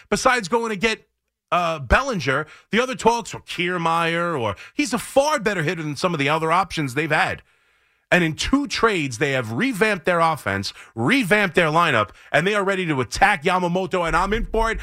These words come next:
and I'm ready for the fight. I'm ready for the battle for Yamamoto. I'm ready. Bring in the pinstripes, bring in Juan Soto, bring in this lineup, bring in the history. I'll take my chances.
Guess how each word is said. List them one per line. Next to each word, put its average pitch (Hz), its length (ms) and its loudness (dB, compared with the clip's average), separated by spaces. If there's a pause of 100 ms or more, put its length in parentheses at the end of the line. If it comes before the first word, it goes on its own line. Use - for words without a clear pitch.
(120)
and 180 160 4
I'm 202 180 4
ready 196 220 2
for 190 160 0
the 151 80 2
fight. 185 400 0 (1900)
I'm 220 240 0
ready 262 220 2
for 208 160 0
the 185 80 0
battle 160 320 2
for 143 140 -4
Yamamoto. 113 680 -2 (380)
I'm 233 260 4
ready. 202 380 -2 (400)
Bring 220 160 4
in 208 80 0
the 196 80 -2
pinstripes, 175 800 -2 (180)
bring 226 160 2
in 208 120 -2
Juan 208 240 0
Soto, 170 560 -2 (220)
bring 208 140 2
in 202 140 -2
this 226 200 -4
lineup, 202 420 2
bring 208 160 2
in 202 80 -4
the 190 80 -2
history. 139 560 -4 (1300)
I'll 202 140 4
take - 280 2
my 170 160 2
chances. 120 720 -6